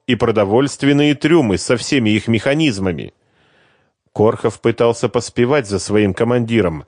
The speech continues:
творя почти синхронный перевод, однако Рассера одним взмахом кисти прервал их обоих и вновь на вполне сносном русском объявил:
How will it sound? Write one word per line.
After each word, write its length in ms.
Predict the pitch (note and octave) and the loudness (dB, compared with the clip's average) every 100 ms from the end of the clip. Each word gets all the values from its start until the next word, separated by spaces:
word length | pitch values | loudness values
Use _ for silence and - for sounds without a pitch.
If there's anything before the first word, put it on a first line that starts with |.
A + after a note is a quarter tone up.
| _ - - _ | _ -20 -20 _
творя 360 | G2 G#2 G#2+ A#2+ | 0 2 2 0
почти 400 | A#2+ A2 - A#2 | -2 -4 -4 -4
синхронный 680 | - B2+ A2 A#2+ B2 A#2 A#2 | 0 -2 0 0 2 0 -2
перевод, 640 | A#2 A#2+ C3 C3+ A2+ - _ _ - | 0 2 2 0 -2 -2 _ _ -6
однако 680 | D#2 D#2+ E2+ A2 B2+ B2+ | -4 -2 0 0 0 -2
Рассера 640 | A#2+ A2+ A#2+ - A#2 A2+ A2 | 0 0 -2 -2 0 2 0
одним 360 | G2 A2 A#2 | 0 -2 0
взмахом 580 | G2 G#2 A#2 A2+ A2+ G2+ | 0 0 0 0 -4 -4
кисти 440 | - C#3+ - - - - - - | -4 -6 -6 -12 -12 -18 -20 -8
прервал 640 | - G#2 G2 F#2+ A2 B2+ | -2 2 2 0 0 -2
их 260 | - B2 - | -2 -4 -2
обоих 440 | A#2+ B2+ D#3 A#2 - _ | -2 2 2 0 -4 _
и 140 | - G#2+ | -2 0
вновь 500 | F#2 G2 C#3+ D3 - | 2 2 2 -2 -6
на 180 | G2 A2 | -2 0
вполне 460 | - - A2 G#2+ G#2 | 0 0 0 2 -2
сносном 560 | - A#2 C#3 A#2+ G#2 | 0 -2 0 -2 0
русском 480 | G2+ C#3+ - - D#2+ | 0 -2 -4 -4 -4
объявил: 600 | - F#2+ A2 A2+ G2 C#2 | -2 0 0 2 2 0